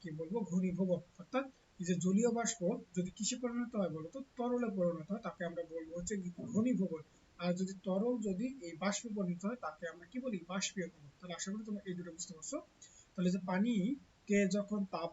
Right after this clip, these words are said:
দেওয়া হয় তখন তা জলীয় বাষ্পে পরিণত হয়, তাহলে তরল থেকে বাষ্পে পরিণত হওয়াকে আমরা কি? বাষ্পীভবন। আর বাষ্প থেকে তরলে পরিণত হওয়াকে আমরা কি বলবো? ঘনীভবন। তাহলে এই যে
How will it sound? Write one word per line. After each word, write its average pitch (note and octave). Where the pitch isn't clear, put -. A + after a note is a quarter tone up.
দেওয়া G3
হয় G3+
তখন E3+
তা E3+
জলীয় G#3
বাষ্পে F#3+
পরিণত D#3
হয়, G#3
তাহলে F3
তরল G3+
থেকে F#3+
বাষ্পে F#3
পরিণত G3+
হওয়াকে E3+
আমরা D#3+
কি? F#3+
বাষ্পীভবন। G3
আর E3+
বাষ্প F#3
থেকে A3+
তরলে F3+
পরিণত E3+
হওয়াকে D#3+
আমরা D#3+
কি F3
বলবো? F3+
ঘনীভবন। F3
তাহলে G3+
এই A3
যে A#3+